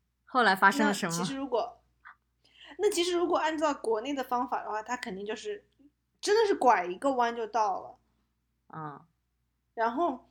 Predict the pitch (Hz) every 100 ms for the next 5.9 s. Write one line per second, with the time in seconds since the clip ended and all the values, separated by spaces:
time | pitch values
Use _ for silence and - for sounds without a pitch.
0 | _ _ 220 220 254 277 277 240 190 196
1 | 214 214 196 175 190 208 208 233 214 226
2 | 214 196 214 208 214 185 214 214 - 220
3 | 214 190 185 202 190 190 180 165 170 165
4 | - _ _ _ _ 208 233 233 - _
5 | _ _ _ _ _ _ 233 214